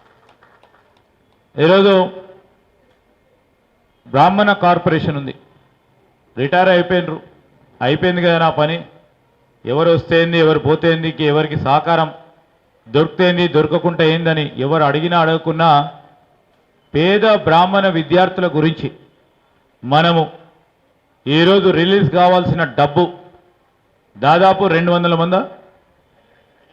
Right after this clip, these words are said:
ఎనిమిది వందల మందికి తన వంతు సహకారం అందించి విదేశాల్లో చదవటానికి ఆస్కారం, ఒక వారధిగా నిలబడ్డ వ్యక్తి వారు.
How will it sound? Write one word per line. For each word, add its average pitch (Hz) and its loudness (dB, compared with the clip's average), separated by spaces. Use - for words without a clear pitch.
ఎనిమిది 196 2
వందల 185 0
మందికి 185 -4
తన 170 2
వంతు 208 -2
సహకారం 190 2
అందించి 175 -6
విదేశాల్లో 165 0
చదవటానికి 175 -2
ఆస్కారం, 156 -2
ఒక 170 -6
వారధిగా 190 4
నిలబడ్డ 165 0
వ్యక్తి 151 -2
వారు. 135 2